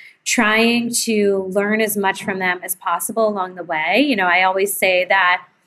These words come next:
it's so important to just be curious and to ask questions. And the more that you can learn,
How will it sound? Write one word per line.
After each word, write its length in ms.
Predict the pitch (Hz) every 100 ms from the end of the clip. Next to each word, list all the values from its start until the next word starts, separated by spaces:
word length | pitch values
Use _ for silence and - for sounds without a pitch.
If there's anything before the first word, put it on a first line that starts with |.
| _ _ _ _ -
it's 240 | 226 220 -
so 220 | 220 226
important 480 | 220 220 202 208 208
to 60 |
just 260 | 196 190 -
be 100 | 196
curious 720 | - 202 180 190 233 233 -
and 180 | 185 202
to 60 | -
ask 300 | 185 180 -
questions. 760 | 196 190 - 214 214 214 226 - _ _ _ -
And 760 | 196 190 185 185 185 185 - _ _ _ _ _ _ _ -
the 140 | 240
more 360 | 214 208 214 220
that 200 | 226 190
you 120 | 214
can 400 | 208 220 180 170
learn, 600 | 180 170 180 214 262 285